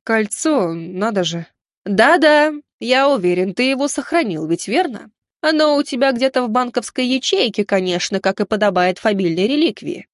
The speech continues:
Стряпчий внимательно осмотрел руки Морфа. Тот едва удержался от постыдного порыва спрятать их быстро в карманы.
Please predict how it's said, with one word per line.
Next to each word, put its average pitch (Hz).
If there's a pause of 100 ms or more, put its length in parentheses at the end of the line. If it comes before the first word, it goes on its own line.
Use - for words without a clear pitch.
(320)
Стряпчий 208
внимательно 196
осмотрел 202
руки 190
Морфа. 240 (220)
Тот 302
едва 226
удержался 220
от -
постыдного 208
порыва 202
спрятать 196
их 196
быстро 202
в -
карманы. 208